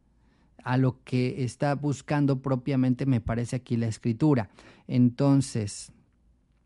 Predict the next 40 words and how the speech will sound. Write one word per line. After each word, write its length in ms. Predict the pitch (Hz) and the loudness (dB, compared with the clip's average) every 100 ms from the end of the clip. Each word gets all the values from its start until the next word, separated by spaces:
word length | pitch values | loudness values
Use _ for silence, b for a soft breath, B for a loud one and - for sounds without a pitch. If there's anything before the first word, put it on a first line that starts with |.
| _ _ - - | _ _ -8 -2
vamos 500 | 123 151 170 - 147 | 2 4 2 0 0
al 280 | 135 147 - - - | 0 -2 -6 -20 -8
capítulo 640 | 117 - 131 131 139 135 | -8 -6 -8 -2 -2 0
catorce, 720 | 147 135 147 131 117 151 202 - _ | -2 -2 0 0 -2 -8 -8 -12 _
perdón, 260 | - 131 135 | -8 -2 2
al 80 | 131 | 2
mismo 240 | 139 160 | 2 0
capítulo 520 | 135 120 139 151 143 | -4 -6 -6 -2 -2
quince 440 | 120 143 127 147 180 | 0 2 2 2 -4
de 200 | 147 113 | -6 -2
Números, 580 | 117 120 120 165 - - b b b b - | 0 2 0 -4 -8 -20 b b b b -2
pero 180 | 127 | 0
vamos 340 | 135 156 175 - | 2 2 2 0
a 80 | 123 | 0
leerlo 260 | 135 147 | 0 0
desde 240 | 135 117 113 | 0 0 0
el 80 | 104 | 0
verso 360 | 113 117 127 | -2 -2 -2
veintiocho. 680 | 117 120 117 139 143 139 - - - - _ _ _ _ _ b b b b _ | 0 2 2 2 -2 -2 -10 -20 -20 -20 _ _ _ _ _ b b b b _
Ok, 320 | 113 113 - 123 147 | -10 -10 -4 0 0
vamos 320 | 131 131 139 | 2 0 0
a 60 | 123 | -2
leerlo 300 | 117 123 135 | -2 0 0
desde 280 | 123 113 117 | 0 -2 -2
el 100 | 107 | -2
verso 600 | 117 123 - 139 143 - | -2 -4 -4 -2 -4 -4
veintiocho. 800 | 123 110 107 104 - 113 101 - | -4 -2 -2 -4 -4 -6 -6 -12
Vamos 340 | - 131 185 - | -6 -2 0 0
a 80 | 113 | 0
ver 140 | 127 | 0
el 140 | 151 135 | -2 -2
contexto 540 | 117 110 135 131 - | -4 -4 -4 -4 -2
y 40 | |
vean 160 | 139 143 | 0 0
cómo 220 | 143 147 | 2 0
está 160 | 139 131 | 0 2
muy 220 | 131 135 | 4 4
interesante 640 | 135 120 107 101 107 107 104 | 4 0 -4 -4 -6 -8 -10
esto. 260 | - - | -14 -10
Dice, 360 | 107 139 143 | -6 -2 -2